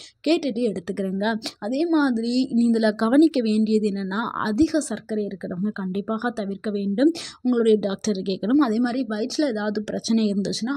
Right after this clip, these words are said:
அவங்களும் டாக்டர்கிட்ட கேட்டுட்டு எடுக்கிறது ரொம்ப ரொம்ப நல்லது.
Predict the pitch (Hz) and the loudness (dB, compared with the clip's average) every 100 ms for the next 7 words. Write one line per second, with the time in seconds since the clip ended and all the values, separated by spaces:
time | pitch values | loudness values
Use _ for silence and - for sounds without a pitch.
0 | 220 208 254 233 226 240 196 214 - 220 | -4 -4 -2 0 0 -2 -2 -6 -6 -4
1 | 208 208 220 226 220 185 175 180 226 208 | -4 -2 0 0 -4 -4 -8 -6 -6 -6
2 | 175 202 196 220 220 175 - 196 208 | -6 -6 -2 -2 -2 -6 -10 -6 -6